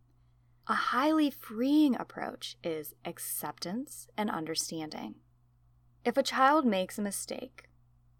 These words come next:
you are able to understand what made that child act in a certain way.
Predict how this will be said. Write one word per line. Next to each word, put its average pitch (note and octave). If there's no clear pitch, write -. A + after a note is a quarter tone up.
you B3
are E4+
able C#4+
to -
understand A3+
what F3+
made D#3
that F3
child D3
act C4+
in G#3
a G3+
certain -
way. -